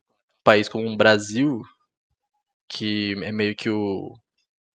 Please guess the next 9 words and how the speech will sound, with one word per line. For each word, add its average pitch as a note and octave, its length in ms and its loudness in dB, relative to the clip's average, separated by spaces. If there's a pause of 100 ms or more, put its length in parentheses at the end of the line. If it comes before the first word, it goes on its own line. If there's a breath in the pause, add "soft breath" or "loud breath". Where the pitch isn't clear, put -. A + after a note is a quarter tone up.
o - 60 -16
governo A2 320 2
federal G#2+ 460 4
que - 120 -4
vai A2 460 4
fazer G#2+ 320 2
a, G#2 340 2 (1000)
a A2 80 0
licitação A2 920 2